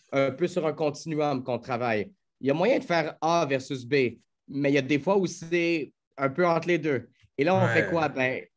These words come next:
Speaker 1: si on vise toujours quelque chose de mieux, ça nous gêne pas tout ça. Mais si on est pour dire c'est bon ou c'est pas bon, ben, euh,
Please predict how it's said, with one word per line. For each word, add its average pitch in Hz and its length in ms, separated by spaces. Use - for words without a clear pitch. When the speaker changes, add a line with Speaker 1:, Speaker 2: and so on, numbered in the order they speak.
Speaker 1:
si - 240
on 233 160
vise 220 360
toujours 202 440
quelque - 200
chose 175 260
de 156 100
mieux, 180 520
ça 170 160
nous 165 80
gêne 175 280
pas 190 200
tout 190 120
ça. 131 360
Mais 147 160
si 147 140
on 233 80
est 220 80
pour 185 200
dire 185 200
c'est 185 160
bon 185 240
ou 170 40
c'est 165 160
pas 151 160
bon, 170 380
ben, 147 540
euh, 131 400